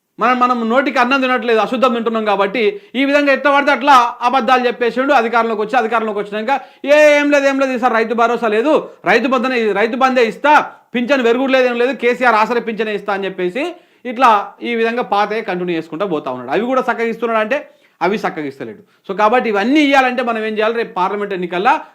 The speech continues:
కాంగ్రెస్ పార్టీని నిట్ట నిలువున బొంద పెట్టాలి. తెలంగాణ రాష్ట్రంలో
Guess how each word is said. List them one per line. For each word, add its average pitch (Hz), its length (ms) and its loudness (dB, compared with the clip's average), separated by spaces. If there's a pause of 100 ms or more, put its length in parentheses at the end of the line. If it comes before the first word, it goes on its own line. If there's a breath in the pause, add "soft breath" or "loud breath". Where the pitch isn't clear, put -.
(140 loud breath)
కాంగ్రెస్ 185 460 -4
పార్టీని 185 340 -4
నిట్ట 185 260 -6
నిలువున 208 260 -2
బొంద 160 260 -4
పెట్టాలి. 117 360 -8 (140)
తెలంగాణ 160 360 -4
రాష్ట్రంలో 104 440 -14